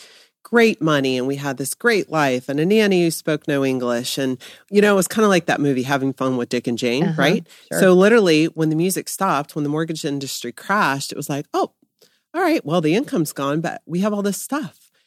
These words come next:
Speaker 1: And I can imagine for you and Larry in that moment, sitting on that phone and receiving that news, it's kinda like, well, it's not like you can stop your life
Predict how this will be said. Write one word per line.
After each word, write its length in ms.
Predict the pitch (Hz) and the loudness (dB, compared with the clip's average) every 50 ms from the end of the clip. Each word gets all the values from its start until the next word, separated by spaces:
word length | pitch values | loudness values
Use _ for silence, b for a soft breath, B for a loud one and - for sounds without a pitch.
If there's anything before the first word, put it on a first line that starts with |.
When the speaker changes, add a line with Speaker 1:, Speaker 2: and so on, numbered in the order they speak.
| _ _ _ - | _ _ _ -2
Speaker 1:
And 80 | 175 | 0
I 80 | 180 175 | 0 0
can 120 | - 175 | 0 0
imagine 440 | 170 170 175 196 226 226 214 180 165 | 0 2 4 2 2 2 2 0 0
for 100 | - 165 | -2 -2
you 180 | 156 151 147 143 | -2 0 0 0
and 120 | 139 139 | 0 -2
Larry 400 | 139 151 170 185 175 160 143 135 | -2 0 0 0 0 0 0 0
in 100 | 135 135 | -2 -2
that 140 | 131 90 87 | -4 -4 -4
moment, 420 | 139 143 160 165 156 131 - - | -4 -2 -2 -2 -2 -4 -4 -6
sitting 380 | - - - 160 160 156 151 139 | -8 -4 -2 0 0 0 0 -2
on 100 | 135 131 | -2 -4
that 160 | 127 120 - - _ | -4 -6 -8 -10 _
phone 240 | 156 151 151 147 | -6 -4 -2 -2
and 300 | 143 139 131 131 123 117 | -2 -2 -4 -4 -6 -8
receiving 480 | 123 127 - - - 175 165 156 147 135 | -8 -10 -10 -4 -2 -2 -2 0 -2 -2
that 180 | 131 123 - - | -2 -4 -4 -4
news, 320 | 135 147 156 151 139 127 | -4 -2 0 -2 -2 -4
it's 140 | 123 - - | -6 -12 -12
kinda 200 | - - 151 147 | -8 -6 -4 -4
like, 220 | 139 131 127 - | -4 -4 -6 -4
well, 260 | 170 160 151 139 - b b b b b b b | -4 -4 -4 -4 -6 b b b b b b b
it's 200 | 160 170 - 220 | -8 -6 -2 -2
not 120 | 226 226 226 | -2 0 0
like 200 | 226 208 - - | -2 -4 -2 -2
you 80 | 170 | -4
can 160 | - - 160 | -2 -2 -4
stop 400 | 135 - - - 165 156 151 - | -4 -4 -4 -4 -4 -4 -4 -4
your 140 | - 135 127 | -6 -6 -4
life 420 | 131 143 160 156 120 107 107 - | -4 -2 -2 -2 -2 -4 -6 -12